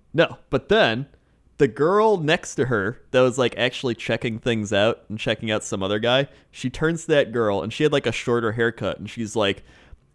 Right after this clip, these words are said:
"And your, your boy-looking employee over here can't do anything right."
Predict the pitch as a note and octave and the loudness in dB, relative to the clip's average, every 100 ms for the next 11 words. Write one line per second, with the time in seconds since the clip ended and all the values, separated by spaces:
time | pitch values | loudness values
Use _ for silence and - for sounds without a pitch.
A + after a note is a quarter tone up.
0 | - C3 C3 C3+ D3+ C#3 - C3 C3 G#2+ | 0 2 4 6 6 4 0 0 0 0
1 | G#2+ C#3+ F#3+ E3+ C3+ C3 C3 A#2 G#2+ - | 2 6 8 6 4 4 4 2 0 2
2 | B2+ A#2+ A2+ A#2 G#2+ G#2+ G#2+ D#3 C#3+ G#2 | 6 6 6 4 4 2 2 4 4 2
3 | C3 G#2+ F#2+ G#2+ G2 A#2+ G2+ F#2 E2+ F2 | 0 0 0 -2 0 0 -2 -6 -6 -4
4 | D#2 | -4